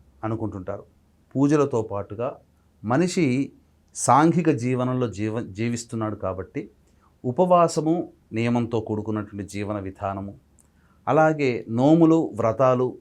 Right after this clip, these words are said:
చేసుకునేటువంటి విధానము, దీంతో పాటుగా మానవుడు తాను మానవ జన్మ ఎత్తి తరించడానికి ఉపయోగించే దాన కార్యక్రమాలు కూడా ఈ మాసంలోనే ఎక్కువగా చెప్పబడి ఉన్నాయి. ఇక్కడ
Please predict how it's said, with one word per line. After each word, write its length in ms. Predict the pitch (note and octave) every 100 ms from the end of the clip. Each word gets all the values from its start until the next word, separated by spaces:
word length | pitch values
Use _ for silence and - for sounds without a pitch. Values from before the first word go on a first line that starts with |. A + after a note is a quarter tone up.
| _ -
చేసుకునేటువంటి 720 | A#2 G#2+ - A#2 G#2 G#2+ G#2+
విధానము, 460 | F#2+ - G2 G2+ G2 A2
దీంతో 360 | A2+ D#3+ F3 F3
పాటుగా 640 | E3 C3 C3 B2+ A2 G2+ -
మానవుడు 640 | G#2+ A2 B2+ E3 F3+ F3+ E3+
తాను 320 | E3+ C3 C3
మానవ 300 | B2 A#2 C#3
జన్మ 240 | C#3+ C#3 C3+
ఎత్తి 240 | B2 B2+
తరించడానికి 800 | A#2+ A#2 A2+ A#2+ A#2 A2+ A2+ B2+ G2+ A2 - _ _ _ _
ఉపయోగించే 640 | A#2+ B2 C#3 B2+ B2 A#2 A2+ F2
దాన 240 | G#2 A#2 E3
కార్యక్రమాలు 640 | D3+ C3+ B2+ C3 A#2+ A2+
కూడా 180 | A2 B2 A#2+ A#2
ఈ 20 |
మాసంలోనే 500 | A#2 G#2+ G#2+ G#2 G#2+
ఎక్కువగా 300 | G#2 - G2
చెప్పబడి 460 | G2 F2+ F#2 F2 F2
ఉన్నాయి. 240 | F2 F2+ _ _ _ _ _ _ _ _ _ _
ఇక్కడ 240 | C#3+ G3